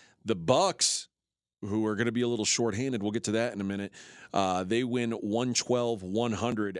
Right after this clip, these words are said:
at Chicago behind thirty-three points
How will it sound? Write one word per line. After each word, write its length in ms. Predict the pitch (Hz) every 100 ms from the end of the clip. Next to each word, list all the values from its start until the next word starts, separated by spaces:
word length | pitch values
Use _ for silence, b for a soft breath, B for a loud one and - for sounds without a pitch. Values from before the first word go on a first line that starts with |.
| -
at 180 | 117 123
Chicago 640 | - 101 - 113 117 110
behind 500 | 101 104 113 113 113 107 b b b _ _
thirty-three 880 | - - 180 220 262 233 - 190 226
points 720 | 185 - 196 190 117 - -